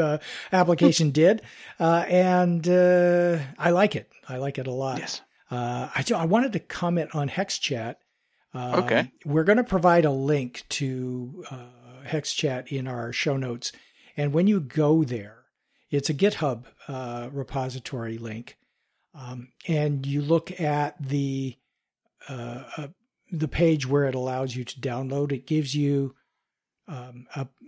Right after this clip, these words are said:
Speaker 1: a way to download it for Windows ten, uh, a way to download it for sixty-four bit Windows seven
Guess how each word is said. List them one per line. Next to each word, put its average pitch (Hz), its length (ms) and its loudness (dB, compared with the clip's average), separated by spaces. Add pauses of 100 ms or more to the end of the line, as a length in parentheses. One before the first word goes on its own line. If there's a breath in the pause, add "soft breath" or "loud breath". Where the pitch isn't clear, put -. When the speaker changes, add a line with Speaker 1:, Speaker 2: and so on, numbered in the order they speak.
(100)
Speaker 1:
a 123 180 -6
way 131 260 -4
to 127 80 -6
download 131 500 -2
it 131 240 -6
for 117 600 -6 (100)
Windows 117 320 -6
ten, 104 360 -12 (680 loud breath)
uh, 107 360 -10
a 131 40 -10
way 139 240 0
to 131 80 -8
download 139 500 -2
it 123 140 -8
for 127 280 -8
sixty-four 135 680 -8
bit 127 260 -6
Windows 123 320 -8
seven 123 640 -4